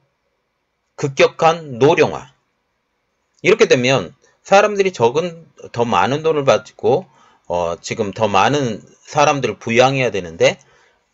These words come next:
이렇게 된다라는 거죠. 지금, 음, 소왕제로 불리고 있는 젊은 세대, 특히 젊은 세대와 같은 경우는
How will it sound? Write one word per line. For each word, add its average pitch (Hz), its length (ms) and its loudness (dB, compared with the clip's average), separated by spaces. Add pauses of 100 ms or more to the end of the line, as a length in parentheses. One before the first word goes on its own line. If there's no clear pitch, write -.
(180)
이렇게 123 340 0
된다라는 101 440 -2
거죠. - 260 -18 (100)
지금, 135 560 -2 (720)
음, 120 320 -6
소왕제로 202 640 4
불리고 143 560 0 (100)
있는 117 720 -4 (840)
젊은 143 340 0
세대, 123 340 -6 (380)
특히 156 280 -4
젊은 127 300 -2
세대와 135 360 4
같은 104 280 0
경우는 113 400 -4